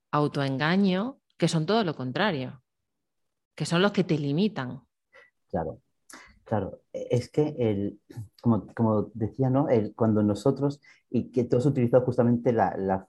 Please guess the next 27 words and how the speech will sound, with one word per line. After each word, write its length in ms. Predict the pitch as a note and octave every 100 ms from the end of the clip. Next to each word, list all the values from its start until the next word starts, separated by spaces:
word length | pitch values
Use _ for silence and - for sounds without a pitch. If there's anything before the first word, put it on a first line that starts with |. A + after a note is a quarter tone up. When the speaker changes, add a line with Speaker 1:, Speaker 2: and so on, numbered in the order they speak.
| _
Speaker 2:
la 280 | G2+ G#2 F#2+
palabra, 380 | G2 G2 F2+ F2
¿no? 200 | G2+ G#2+
Primero, 500 | G#2+ G#2 A2 A#2+ A#2+ _ _ _
el, 720 | A#2 G#2 G2+ G2 F#2+ E2+ - _ _
el 420 | A2+ F#2+ F#2+ F#2 -
para 300 | - G2 F2+
qué, 440 | - C3+ B2 B2 C#3+ - _
para 240 | - G#2 G3+
qué 140 | A#2
nos 200 | A#2+ A#2
autoengañamos. 540 | A2 G#2+ G2 G2+ G#2+ F#2+
Nos 160 | F#2+
autoengañamos, 680 | G#2 G#2 G2 G2+ A#2+ D3+ D#4+ - _ _ _ _ _ _ _ _ _
como 260 | B2+ A2 G#2+
digo, 280 | B2 C#3+
para 380 | C#3 A2 G2+ G2 _ _ _ _ _
convencernos 640 | - A#2+ A2+ G2+ E3 D#3+ D3+
de 100 | C3
que 80 |
vamos 360 | G#2+ A#2 B2+ -
a 80 | G2
tener, 300 | G2+ G#2 A2+
a 80 | F2
hacer 240 | - G#2+
cosas 360 | B2 - F#2 -
buenas. 500 | G2+ G2 - -